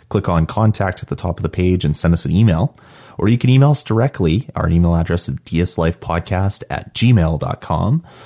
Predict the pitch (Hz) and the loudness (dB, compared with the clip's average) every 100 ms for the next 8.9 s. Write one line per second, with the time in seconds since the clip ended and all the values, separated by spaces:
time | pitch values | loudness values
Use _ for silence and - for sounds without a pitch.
0 | - - 117 107 120 160 147 98 95 117 | -8 -2 2 4 4 4 2 0 2 0
1 | - 87 87 151 - 90 90 80 87 87 | 2 0 0 0 -2 0 0 0 -2 -4
2 | - 85 98 101 82 - 117 90 85 - | 0 0 2 2 2 0 0 0 -2 -4
3 | - 78 - 78 82 80 - 80 76 - | -4 -4 -4 -6 -2 -2 -2 -4 -4 -4
4 | 73 - 104 113 120 78 73 80 - - | -4 -2 -2 -2 -2 -2 -2 -2 -6 -12
5 | - 90 82 - 95 95 80 85 87 92 | -4 -2 -2 0 2 2 2 0 0 0
6 | 87 85 85 120 90 - - 90 78 78 | 2 2 2 2 0 -2 -4 0 0 0
7 | - 127 - - - - - _ - - | -2 -2 -2 -6 -6 -10 -20 _ -12 -2
8 | 101 - 87 - 110 160 - - | -2 0 -2 0 -2 -2 -8 -10